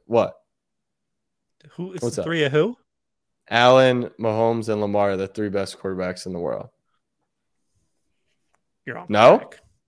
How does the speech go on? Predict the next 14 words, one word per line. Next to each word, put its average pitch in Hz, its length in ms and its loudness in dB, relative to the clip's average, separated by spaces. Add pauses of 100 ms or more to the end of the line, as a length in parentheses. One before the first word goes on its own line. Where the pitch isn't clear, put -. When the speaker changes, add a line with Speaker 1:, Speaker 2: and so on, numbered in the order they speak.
(140)
Speaker 1:
No? 117 420 4 (1500)
When 185 360 8
do 330 60 2
you 285 160 6
think 190 320 2
you 165 320 6
will 120 600 6 (420)
put 139 200 2
respect 117 460 0
on 110 100 -4
Lamar 101 280 -4
Jackson's 95 540 -10
name, 95 240 -10
Abe? 101 160 -8